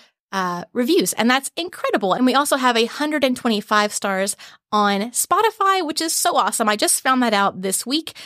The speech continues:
Um, and we also have a lot of reviews on Spotify, which some of them I knew about, others I didn't. And I have, um,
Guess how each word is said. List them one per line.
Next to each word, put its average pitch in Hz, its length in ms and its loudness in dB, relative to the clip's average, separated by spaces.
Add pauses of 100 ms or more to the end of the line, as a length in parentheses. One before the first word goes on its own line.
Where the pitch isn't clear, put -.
(140)
Um, 196 300 0 (360)
and 202 420 0 (140)
we 240 140 4
also 302 180 2
have 294 180 0
a 233 120 -4
lot 247 180 0
of 233 160 0
reviews 247 460 0
on 170 420 -4
Spotify, 180 680 -4
which 196 240 -2
some 269 200 0
of 285 100 2
them 247 160 2
I 208 100 2
knew 233 180 2
about, 294 280 -2
others 233 260 0
I 185 120 -2
didn't. 294 400 0
And 190 180 0
I 185 80 2
have, 185 260 -2 (360)
um, 180 360 0